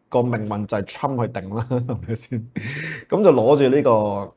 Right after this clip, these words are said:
氣勢，攞住呢個氣勢就去北京嗰度去傾啦。<laughs>OK，咁啊，所以其實，誒，解唔解封？咁當然我相信由呢，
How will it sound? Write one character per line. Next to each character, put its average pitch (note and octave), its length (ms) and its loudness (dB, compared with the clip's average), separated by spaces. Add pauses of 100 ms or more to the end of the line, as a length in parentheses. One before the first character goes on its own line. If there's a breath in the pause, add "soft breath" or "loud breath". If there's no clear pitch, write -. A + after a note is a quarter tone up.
(100)
氣 G#2+ 240 -2
勢， G2 320 -2
攞 G#2 160 0
住 A#2 140 -2
呢 A#2 120 0
個 F#2 460 -6
氣 A2 200 -2
勢 G#2+ 140 -2
就 G2+ 120 -6
去 G2 180 -8
北 - 240 -4
京 A#2 180 -4
嗰 A2 60 -4
度 F2+ 220 -6
去 F#2 80 -12
傾 G2+ 240 -8
啦。 E2+ 220 -10
<laughs> - 40 -8
OK， G#2+ 340 -8 (540 loud breath)
咁 D#3 160 2
啊， C#3+ 40 4
所 C#3 200 4
以 C#3 160 2
其 G#2 160 -4
實， F#2+ 220 -8 (240)
誒， F#2+ 280 -10
解 A2+ 160 -2
唔 A#2+ 120 -4
解 G#2 180 -2
封？ A#2+ 500 -4 (120)
咁 D3+ 120 0
當 G3 140 6
然 D#3+ 100 2
我 A2+ 120 0
相 C#3+ 200 0
信 B2+ 200 -2
由 F2 180 -6
呢， B2+ 280 0